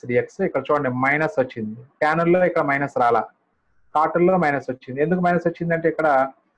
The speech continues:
f of, f of x whole power into f dash x రాసే టైంలో minus cosecant square x రాయాల్సి వచ్చింది కాబట్టి ఆ minus వచ్చింది. Right, ఇప్పుడు దీని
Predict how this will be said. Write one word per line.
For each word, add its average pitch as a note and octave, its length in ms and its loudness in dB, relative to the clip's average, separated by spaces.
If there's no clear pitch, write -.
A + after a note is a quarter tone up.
f D3+ 220 2
of, E3+ 160 4
f - 120 -8
of E3+ 180 0
x - 160 -14
whole E3+ 200 2
power E3 200 2
into D#3+ 140 0
f - 40 -6
dash E3+ 260 2
x - 100 -12
రాసే D3+ 300 0
టైంలో E3 340 2
minus E3 320 -2
cosecant D3 380 -6
square C3+ 200 2
x C3+ 140 -4
రాయాల్సి B2+ 340 0
వచ్చింది B2+ 360 -14
కాబట్టి D3+ 440 0
ఆ D#3 60 -2
minus C3 320 0
వచ్చింది. G#2+ 300 -12
Right, D#3 200 2
ఇప్పుడు F#3 220 2
దీని G3+ 140 4